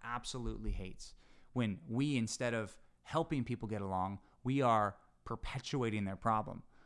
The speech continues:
We're getting in there and making the problem even worse by taking sides, by saying, "I think this person's right. Oh, wow, they should really apologize to you. Wow." That, and instead of trying to come in to help and fix it, you're coming in to take a side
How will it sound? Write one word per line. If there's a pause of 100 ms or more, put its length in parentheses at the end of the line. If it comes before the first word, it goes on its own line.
(120)
We're
getting
in
there
and
making
the
problem
even
worse (260)
by (760)
taking
sides, (680)
by (260)
saying,
"I
think
this
person's
right.
Oh,
wow,
they
should
really
apologize
to
you.
Wow."
That, (160)
and
instead
of
trying
to
come
in
to
help
and
fix
it, (320)
you're
coming
in (180)
to
take
a
side